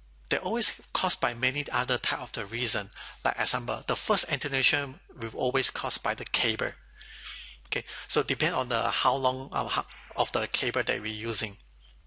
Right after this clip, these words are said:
Okay, and maybe of, because of the obstacle. Some of the object, when we're doing the, um, the radio waves transmitting from the receiver and the transmitter,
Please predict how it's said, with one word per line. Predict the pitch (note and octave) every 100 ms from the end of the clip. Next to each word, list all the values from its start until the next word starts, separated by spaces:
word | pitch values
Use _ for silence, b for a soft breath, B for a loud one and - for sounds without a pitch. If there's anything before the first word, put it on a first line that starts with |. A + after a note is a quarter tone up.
| - -
Okay, | B2 A2+
and | A#2+ A#2+
maybe | D#3 F#3 G#3+
of, | C#3+ - -
because | C3 - C3+
of | B2
the | A#2+ -
obstacle. | - - A#2+ A#2 G#2 - B B
Some | - G3 G#3+
of | -
the | C#3
object, | - A#2 A#2 C3 B2+ - - B B B B
when | C3+
we're | B2
doing | A#2 C#3 D#3+ D3+
the, | A2+ A2 A#2 B2
um, | A2+ A2 A#2 - - - B2
the | A2 G#2
radio | A2+ A#2+ B2+ B2
waves | B2 A#2
transmitting | - A#2 - B2+ C3 D#3+
from | - - A2+ A2+
the | A2+ G#2+
receiver | G2+ A2 - A#2+ A2+ A#2+
and | A#2+ A2
the |
transmitter, | - A2+ G2+ C#3+ C#3 F#3